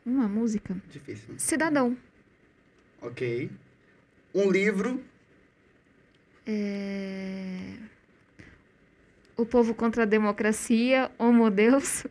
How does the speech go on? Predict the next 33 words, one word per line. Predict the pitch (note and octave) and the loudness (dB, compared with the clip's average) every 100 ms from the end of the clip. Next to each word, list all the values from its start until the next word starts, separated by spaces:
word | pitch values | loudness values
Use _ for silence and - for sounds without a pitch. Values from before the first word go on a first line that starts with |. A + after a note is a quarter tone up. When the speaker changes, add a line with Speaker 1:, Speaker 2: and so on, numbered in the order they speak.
| - | -6
Speaker 1:
<laughs> | A3 - | -6 -2
dois. | G#3+ G3+ G3 - | 2 2 0 -4
Vou | G3 | -6
parar | G#3 G#3+ G#3 | -4 -4 -4
por | G#3 G#3+ | -4 -4
aí. | F#3+ E3+ - - - _ _ | -4 -8 -16 -20 -20 _ _
Speaker 2:
Um | D#3+ F#3 | 2 6
lugar? | F#3 F3 F3 F#3+ G#3+ A3 - - - - - - - _ _ _ _ _ | 6 6 4 4 -2 -8 -18 -20 -20 -20 -20 -20 -20 _ _ _ _ _
Speaker 1:
Vila | G#3 A#3 A#3 | 2 4 4
Missionária. | A3 D#4 C#4+ G3 G3+ _ _ _ _ _ _ _ - | 2 2 2 2 -4 _ _ _ _ _ _ _ -10
Speaker 2:
Legal. | C3 C3 C3 D3 | -6 -2 0 2
Um | E3+ | 0
filme? | F#3 G3 A3 C4 - - _ _ _ _ _ _ _ _ _ _ _ _ _ - - - - - _ _ _ _ - - _ _ _ _ _ _ _ _ | 2 0 0 -4 -8 -20 _ _ _ _ _ _ _ _ _ _ _ _ _ -20 -20 -20 -20 -20 _ _ _ _ -20 -20 _ _ _ _ _ _ _ _
Speaker 1:
Não | A4 B4+ | -6 0
é | E4 | 4
meu | D4 D4 | 6 4
filme | D4+ D4 | 2 2
favorito, | D4 C#4+ D4 C#4 G#3+ A#3 | 2 2 4 4 4 2
mas | A#3+ B3 | 2 4
eu | B3 | 4
vi | A#3 | 4
Mulher | A#3+ A#3+ A3+ | 4 4 4
Maravilha, | A3+ A3 G#3 A#3 C4+ G3 | 2 2 2 2 2 0
mil | G#3 A3+ | 0 0
novecentos | A3+ G#3+ A3+ A3 | 2 2 2 2
e | G#3 - - | -2 -2 0
oitenta | G#3+ G#3 G3 | 2 2 0
e | |
quatro, | G3+ C#4+ A#3 G#3 | 0 0 0 -2
que | - | -6
tá | G3+ | -6
no | G3+ | -4
cinema. | - A3 C4 G3 F#3+ | -2 0 0 0 -6